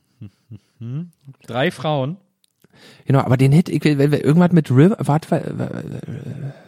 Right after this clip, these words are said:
Speaker 1: Yellow River, oder was?
Speaker 2: Nee, nee, scheiße.
Speaker 1: Yellow River.
Speaker 2: Jetzt guck ich auch.
Speaker 1: Pussycat, so. Nach der Auflösung.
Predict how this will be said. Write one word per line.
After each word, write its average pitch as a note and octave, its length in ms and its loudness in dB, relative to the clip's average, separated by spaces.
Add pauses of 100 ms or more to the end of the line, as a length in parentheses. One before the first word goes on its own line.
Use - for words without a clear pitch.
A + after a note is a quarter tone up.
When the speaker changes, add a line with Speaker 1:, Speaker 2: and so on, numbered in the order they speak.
(160)
Speaker 1:
Yellow C#3 240 4
River, B2 400 2
oder G#2 140 -2
was? - 300 -6 (220)
Speaker 2:
Nee, D#3+ 440 2
nee, D3+ 260 -6
scheiße. D#3+ 360 -4
Speaker 1:
Yellow G#3+ 480 4
River. F#3+ 680 2
Speaker 2:
Jetzt F#3+ 160 -10
guck - 160 -18
ich F#3 120 -18
auch. - 200 -18 (1040)
Speaker 1:
Pussycat, G#2+ 640 0
so. G2 920 -2 (540)
Nach A2 360 0
der A2+ 280 -6
Auflösung. D#3 880 2